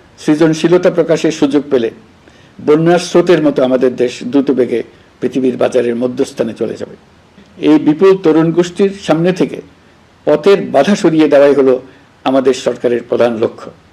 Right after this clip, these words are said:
প্রযুক্তি আমাদের জন্য সুযোগ সৃষ্টি করেছে। আমরা দ্রুত বেগে এই সুযোগ গ্রহণ করার কাজে নিজেদের নিয়োজিত করেছি। এমনভাবে আমরা প্রযুক্তি ব্যবহার করার কাজে নিয়োজিত হয়েছি, যাতে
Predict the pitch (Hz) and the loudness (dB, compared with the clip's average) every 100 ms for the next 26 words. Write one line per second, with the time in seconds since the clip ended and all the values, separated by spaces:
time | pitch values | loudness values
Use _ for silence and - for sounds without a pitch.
0 | _ _ _ _ - 135 147 - 170 170 | _ _ _ _ -2 0 0 0 2 2
1 | 156 160 151 151 151 147 143 143 - - | 4 2 0 0 0 -2 -2 -2 -2 -4
2 | 135 - 160 165 160 208 - _ _ _ | -4 -2 0 0 0 -8 -12 _ _ _
3 | _ _ _ _ _ - 139 151 - 147 | _ _ _ _ _ -4 2 2 2 2
4 | 165 143 139 135 - 127 120 123 131 147 | 2 0 2 0 0 -2 -2 0 0 0
5 | 147 139 127 120 117 117 - _ _ - | 2 2 2 -2 -2 -6 -10 _ _ -8
6 | 120 120 127 123 120 - _ _ - 131 | -6 0 0 0 -4 -14 _ _ -8 -4
7 | 117 110 110 - 107 - - _ _ _ | -4 -6 -10 -10 -10 -12 -20 _ _ _
8 | _ _ - 143 190 214 208 202 190 180 | _ _ -2 2 4 4 4 4 4 2
9 | - 151 147 - 139 135 139 139 135 127 | 2 0 -2 -4 0 4 4 2 2 2
10 | 127 120 117 120 117 127 139 143 151 170 | 0 -2 -2 -2 -4 -2 0 2 0 -2
11 | 170 - - _ - 135 147 | -6 -8 -20 _ -4 -2 0